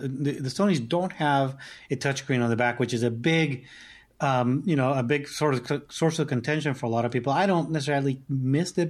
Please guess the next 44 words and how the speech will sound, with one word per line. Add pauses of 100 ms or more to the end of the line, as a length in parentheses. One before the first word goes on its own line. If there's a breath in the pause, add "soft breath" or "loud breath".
(120)
the,
the,
uh,
having
a
touchscreen
on
the
back, (440 loud breath)
but
what
the
Sonys
do
have (460 soft breath)
is
something
similar
to
that,
which
is
a
track
mode, (500 soft breath)
you
know,
and
it's (440)
remarkably
good
how
well
it
works. (240 loud breath)
You
can
tell
it,
you
know,
I
can,
um,